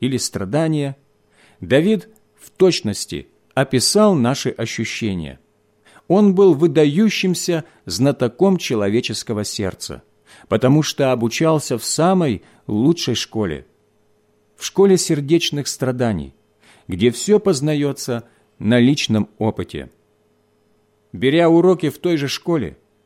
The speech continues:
возрастая в милости с годами, мы начинаем еще больше ценить псалмы Давида и видим в них для себя зеленое пастбище.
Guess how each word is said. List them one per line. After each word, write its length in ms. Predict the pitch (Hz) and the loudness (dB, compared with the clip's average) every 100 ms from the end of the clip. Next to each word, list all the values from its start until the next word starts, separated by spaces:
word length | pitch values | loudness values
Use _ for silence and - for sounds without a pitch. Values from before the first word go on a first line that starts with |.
| _ _ | _ _
возрастая 720 | 90 110 123 156 - 208 196 160 | -4 -2 0 0 0 2 2 2
в 100 | 123 | 2
милости 540 | 156 202 165 - 123 | 4 4 2 -2 -8
с 120 | 104 | -8
годами, 540 | 117 113 135 143 82 - _ _ _ _ | -4 -4 -4 -6 -10 -16 _ _ _ _
мы 200 | - 147 | -2 2
начинаем 540 | 185 175 185 196 190 165 | 4 2 2 4 2 2
еще 360 | 151 - 170 | 0 -2 -2
больше 440 | 143 135 185 165 117 | 0 2 2 2 -4
ценить 500 | - 131 156 170 - _ _ | -2 0 0 -2 -6 _ _
псалмы 480 | - 131 123 131 135 | -4 0 2 2 2
Давида 520 | 117 156 190 160 147 _ _ _ - | 2 2 2 2 -2 _ _ _ -2
и 120 | 147 | 0
видим 400 | 123 180 170 165 | 2 2 4 4
в 100 | 135 | 4
них 240 | 160 135 | 2 0
для 160 | 120 143 | 0 -2
себя 500 | - 127 110 82 71 _ _ _ - | -2 -2 -2 -4 -10 _ _ _ -10
зеленое 600 | - 123 139 190 170 147 | -2 0 2 2 0 -2
пастбище. 760 | - 117 95 73 - - 64 | -2 -4 -4 -10 -12 -14 -16